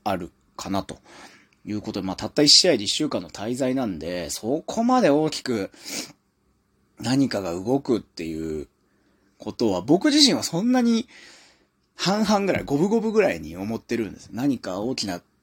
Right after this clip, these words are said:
ことをつかめるかもしれないし、まあ、本当に一週間滞在して一試合しただけで、あー、充実したものになるのは確実なんですけど、で終わるのかも、まあ、わかんないなっていうところなんですけど、すごいね、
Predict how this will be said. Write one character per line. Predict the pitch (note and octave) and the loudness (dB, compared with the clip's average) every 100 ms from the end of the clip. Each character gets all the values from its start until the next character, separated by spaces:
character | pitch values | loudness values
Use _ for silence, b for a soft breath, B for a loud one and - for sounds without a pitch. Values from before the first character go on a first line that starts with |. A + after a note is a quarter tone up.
| _ _ | _ _
こ | - | -6
と | G#2 | -2
を | B2 | -2
つ | - | 2
か | D3 | 2
め | F#3+ | 2
る | F3+ | 2
か | A2 | 0
も | |
し | G2+ A2 | 0 -6
れ | |
な | A#2+ A#2+ | -6 -4
い | |
し、 | A#2 - B3+ - B B B - | -2 -2 -4 -6 B B B -6
ま | - | -4
あ、 | |
本 | C3+ B2 | -2 0
当 | |
に | C3+ | 0
一 | B2 | 0
週 | B2 | -2
間 | A#2 G2+ | -6 -8
滞 | G2 G2+ | -10 -10
在 | F#2+ | -8
し | - | -6
て | |
一 | F#2+ | -2
試 | - G2 | -2 -2
合 | |
し | - | -6
た | F#2+ | -6
だ | F#2+ | -8
け | G#3 | -6
で、 | G#3 A#2 - | -4 -6 -10
あ | - C2+ A#1 - | -16 -14 -16 -20
ー、 | _ - | _ -8
充 | G#2 | -6
実 | F2+ F#2 F2+ | -6 -8 -2
し | - | 0
た | E2+ C#2+ _ _ _ _ _ - | -2 -8 _ _ _ _ _ -8
も | A2 | -6
の | |
に | G#2+ | -4
な | A#2 | -2
る | A#2 | -4
の | |
は | D2+ | -6
確 | - G#2 | -8 -8
実 | A#2 | -2
な | D3+ | -2
ん | |
で | G2 | -2
す | |
け | - | -8
ど、 | - D2+ B B B B B _ - | -12 -12 B B B B B _ -16
で | - F3 | -2 2
終 | A#2 | 4
わ | A2+ | 2
る | B2 | 0
の | G#2+ | -4
か | F#2 | -6
も、 | E2+ | -8
ま | A2+ B2+ | -8 -8
あ、 | G#2+ | -2
わ | A#2 | -2
か | C#3 E3+ | 2 0
ん | |
な | A#2+ | 0
い | |
な | F2+ G#2+ | -2 -6
っ | |
て | - | -8
い | |
う | F2+ | -8
と | |
こ | A2 | -6
ろ | |
な | G2 | -6
ん | |
で | |
す | - | -8
け | |
ど、 | D#2 | -10
す | - - | -4 0
ご | D3+ D4 | 2 4
い | D3 | 4
ね、 | A2 F#2+ | 2 -4